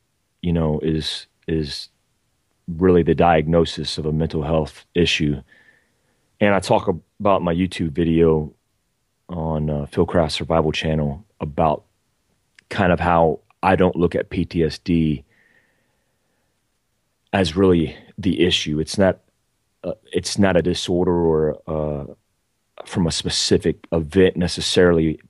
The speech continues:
More than likely, it's a, a condition and reconditioning issue to, uh, integrate our soldiers back into civilian life. And, you know, I, I'm no Zen master, man,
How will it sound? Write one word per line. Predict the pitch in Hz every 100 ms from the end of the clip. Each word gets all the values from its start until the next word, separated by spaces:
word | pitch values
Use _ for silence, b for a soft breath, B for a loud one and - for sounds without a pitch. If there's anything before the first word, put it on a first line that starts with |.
| _ _ _ _
More | 87 87 92 90
than | 85
likely, | 85 87 - 85 82 82
it's | 80 - - - _
a, | 78 -
a | 87
condition | - 82 87 85 - 85 76 - _ _ _ _ _ _ _
and | 92 85 80
reconditioning | 92 90 85 80 78 82 76 78
issue | 78 - 76 71 - _ _ _ _
to, | - 85 76 73 73
uh, | 71 69 -
integrate | 98 90 78 85 78 -
our | 82
soldiers | 73 92 78 73
back | 82 78 85
into | 73 - 73 67 -
civilian | - 73 78 73
life. | 78 73 -
And, | 90 78 B B B B
you | 98
know, | 107 101 - - _ _ _ _ _ -
I, | 82 -
I'm | 117
no | 113 104
Zen | 92 104
master, | 90 92 92 -
man, | 95 95 90